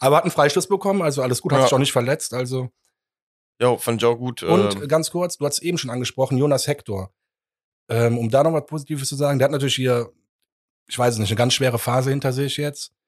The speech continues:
Speaker 1: Und mich freut es einfach, um da wieder was Positives zu sagen, mega für diesen Jungen, dass der zurückgefunden hat zum Fußball, also wirklich zu gutem Fußball. Das ist
Speaker 2: Ja,
Speaker 1: unser
Speaker 2: Mann.
Speaker 1: Mann im Moment. Äh,
Speaker 2: Absolut.
Speaker 1: die Sechs mit Skiri und Hector.
Speaker 2: Stell dir mal
Speaker 1: Äh,
Speaker 2: vor, er wäre die letzten Spiele nicht da gewesen, dann wir hätten, also, weiß,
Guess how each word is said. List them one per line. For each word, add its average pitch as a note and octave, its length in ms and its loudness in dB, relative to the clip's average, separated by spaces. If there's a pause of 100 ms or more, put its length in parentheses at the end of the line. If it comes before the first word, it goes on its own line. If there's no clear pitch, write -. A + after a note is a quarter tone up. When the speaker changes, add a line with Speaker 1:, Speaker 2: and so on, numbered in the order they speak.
(120)
Speaker 1:
Und G#2+ 80 -4
mich A2 100 2
freut C3+ 240 2
es A#2+ 100 -2
einfach, A#2+ 380 -2
um A#2 100 -8
da A#2+ 220 0
wieder A2+ 200 -2
was A#2 120 -4
Positives A2 400 -8
zu A2+ 60 -8
sagen, A2+ 280 0
mega C3 340 2
für B2 140 -4
diesen A#2+ 280 -2
Jungen, A#2+ 360 -2 (300)
dass G#2+ 160 -4
der G#2+ 120 0
zurückgefunden B2 580 0
hat A#2 120 0
zum A#2 120 -2
Fußball, A#2+ 480 -2
also A#2+ 300 4 (220)
wirklich B2 340 0
zu A#2 120 -2
gutem C3+ 300 0
Fußball. G2+ 380 -6
Das G#2 120 -2
ist B2 120 -6
Speaker 2:
Ja, G#2 120 4
Speaker 1:
unser B2 160 6
Speaker 2:
Mann. E3 160 4
Speaker 1:
Mann - 40 0
im A#2 60 2
Moment. A2+ 420 2
Äh, A#2+ 240 0
Speaker 2:
Absolut. G2+ 400 -4
Speaker 1:
die A#2 60 2
Sechs B2+ 280 2
mit B2 140 2
Skiri C3+ 380 0
und G#2+ 80 2
Hector. B2+ 580 0 (300)
Speaker 2:
Stell G#2 140 -6
dir B2 60 2
mal B2+ 160 6
Speaker 1:
Äh, A#2+ 60 6
Speaker 2:
vor, A#2 100 6
er A2 240 2
wäre G#2+ 100 0
die G#2 60 -4
letzten G#2+ 320 -2
Spiele A2 320 -2
nicht G2 180 -2
da G#2 300 4
gewesen, G2+ 800 -4 (240)
dann G2+ 140 -8
wir G2 80 0
hätten, G2+ 400 -6
also, - 240 -12
weiß, G2+ 200 -2